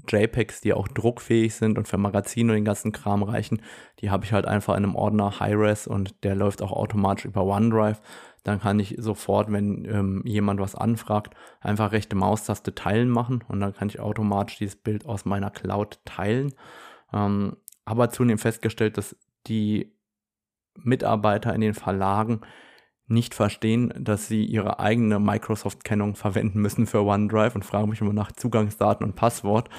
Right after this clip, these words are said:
sodass ich jetzt doch wieder per WeTransfer <laughs> übertragen muss. Also, ähm, ja.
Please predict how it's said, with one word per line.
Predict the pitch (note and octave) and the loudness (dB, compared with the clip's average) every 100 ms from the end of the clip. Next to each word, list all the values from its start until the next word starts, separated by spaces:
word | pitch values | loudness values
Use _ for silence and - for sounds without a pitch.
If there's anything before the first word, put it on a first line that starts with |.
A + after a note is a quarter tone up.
| - - | -18 -18
sodass | - G#2+ G#2 | -4 2 2
ich | G#2 G2 | 0 -4
jetzt | - G#2 - | -2 -4 0
doch | A#2 - | 0 2
wieder | A#2 G#2+ | 4 4
per | - G#2+ | 4 2
WeTransfer | B2 - - C3+ - - G#2 | 2 2 2 2 2 2 2
<laughs> | |
übertragen | G#2+ G#2 - G2+ F#2+ F#2+ | 2 -2 0 2 2 0
muss. | G2 G#2 | -2 -2
Also, | F#2+ G2 G2 - - - - | -2 -2 -4 -8 -18 -20 -8
ähm, | - F#2+ F#2+ F#2+ - - | 0 2 2 -2 -6 -8
ja. | G2 F#2+ | -6 -6